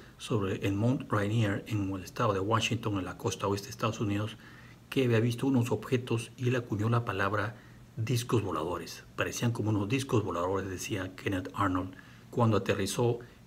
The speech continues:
y las, eh, en esa época los periodistas radiales se le acercaron y quedó su nombre y este sobrenombre, los objetos desconocidos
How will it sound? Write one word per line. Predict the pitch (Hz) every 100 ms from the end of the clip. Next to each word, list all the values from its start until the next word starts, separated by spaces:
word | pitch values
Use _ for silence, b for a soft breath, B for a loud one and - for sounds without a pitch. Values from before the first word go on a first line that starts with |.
| -
y | 123 135 160
las, | 123 92 90 87 - -
eh, | 110 90 95 - B
en | -
esa | 107 -
época | 117 107 -
los | 98
periodistas | - 101 110 120 - 110
radiales | 101 95 87 110 92 92 - B B
se | - 143
le |
acercaron | 131 117 - 104 98 101 117 B B B
y | 117
quedó | - 104 104 110 113
su | - -
nombre | 98 101 113 104 101 113 - -
y | 104 104
este | - - 120 107 - B B B B - - - - -
sobrenombre, | - 175 110 101 110 104 98
los | 101
objetos | - - 120 104
desconocidos | 98 - 104 90 - 101 101 -